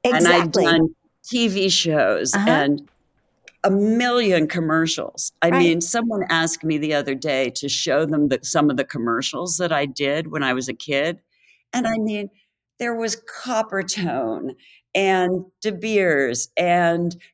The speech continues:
Speaker 1: Clairol and Buff Puff and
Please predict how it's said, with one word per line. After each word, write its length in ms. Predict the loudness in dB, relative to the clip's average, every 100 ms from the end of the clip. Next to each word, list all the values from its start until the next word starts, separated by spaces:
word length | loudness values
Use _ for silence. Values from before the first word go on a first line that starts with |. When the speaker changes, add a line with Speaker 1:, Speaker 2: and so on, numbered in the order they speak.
| -10
Speaker 1:
Clairol 840 | 0 4 4 4 2 2 0 -2 -2
and 560 | 2 4 4 2 0 0
Buff 380 | 2 2 -4 0
Puff 500 | 2 4 2 -2 -2 2
and 580 | 4 4 4 2 2